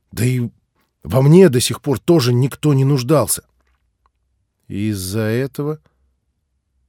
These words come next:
ты и мучаешься?» «Из-за этого и мучаюсь», кивнул я. «Не уверен,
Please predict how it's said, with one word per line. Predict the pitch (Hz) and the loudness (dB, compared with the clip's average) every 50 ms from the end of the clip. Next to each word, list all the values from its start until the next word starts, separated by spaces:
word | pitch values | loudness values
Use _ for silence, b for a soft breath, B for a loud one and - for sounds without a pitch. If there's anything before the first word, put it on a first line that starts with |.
| _ _ _ _ _ | _ _ _ _ _
ты | - 123 131 131 | -4 -4 -2 0
и | 123 | 0
мучаешься?» | 123 139 185 226 - - 277 269 240 - - - 123 _ _ _ _ _ _ _ _ _ _ _ _ b b b b b b b b b b b b b b b b b b b b _ _ b b b b b b b | 0 0 0 -2 -2 -4 -4 -4 -4 -6 -8 -12 -16 _ _ _ _ _ _ _ _ _ _ _ _ b b b b b b b b b b b b b b b b b b b b _ _ b b b b b b b
«Из-за | b - 92 87 80 - 95 | b -14 -12 -10 -8 -6 -6
этого | 98 123 123 92 90 | -6 -6 -6 -8 -8
и | 90 | -8
мучаюсь», | 80 76 80 80 - - - - - - - _ _ _ _ _ | -8 -10 -12 -14 -14 -16 -16 -16 -18 -18 -20 _ _ _ _ _
кивнул | - - 78 71 76 71 67 | -18 -16 -14 -14 -12 -14 -14
я. | 69 71 - - _ _ _ _ _ _ _ _ _ _ _ _ _ _ _ _ _ _ _ _ - | -16 -18 -20 -20 _ _ _ _ _ _ _ _ _ _ _ _ _ _ _ _ _ _ _ _ -8
«Не | - 143 151 165 170 | -4 0 2 4 4
уверен, | 175 175 170 160 165 185 196 185 175 175 170 156 | 4 4 4 2 2 2 2 2 2 2 -2 -2